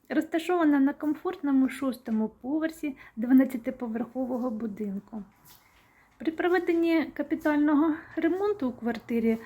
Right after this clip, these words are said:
була замінена електрика, система опалення, водопровідні труби.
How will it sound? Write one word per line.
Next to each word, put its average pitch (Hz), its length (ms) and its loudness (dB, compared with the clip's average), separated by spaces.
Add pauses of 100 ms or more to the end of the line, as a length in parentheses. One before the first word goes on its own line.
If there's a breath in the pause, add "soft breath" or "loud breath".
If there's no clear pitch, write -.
(340 loud breath)
була 330 240 4
замінена 269 580 4
електрика, 226 880 -6
система 277 520 0
опалення, 220 800 0 (420)
водопровідні 233 840 0
труби. 220 480 -6